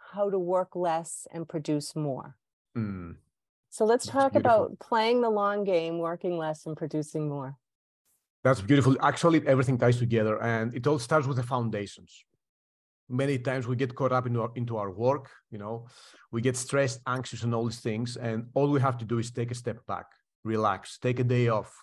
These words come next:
Speaker 2: go for a walk, spend time with some friends, sleep well, eat a high, like, a nourishing meal, you know, like, something good for us. When we start taking care of ourselves and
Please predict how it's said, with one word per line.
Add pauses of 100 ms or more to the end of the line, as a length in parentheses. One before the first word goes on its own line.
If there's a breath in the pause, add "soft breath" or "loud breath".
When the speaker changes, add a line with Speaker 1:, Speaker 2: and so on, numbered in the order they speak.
(140)
Speaker 2:
go
for
a
walk, (140)
spend
time
with
some
friends, (280 soft breath)
sleep
well, (140)
eat
a
high, (320)
like,
a
nourishing
meal,
you
know,
like,
something
good
for
us. (840 soft breath)
When
we
start
taking
care
of
ourselves
and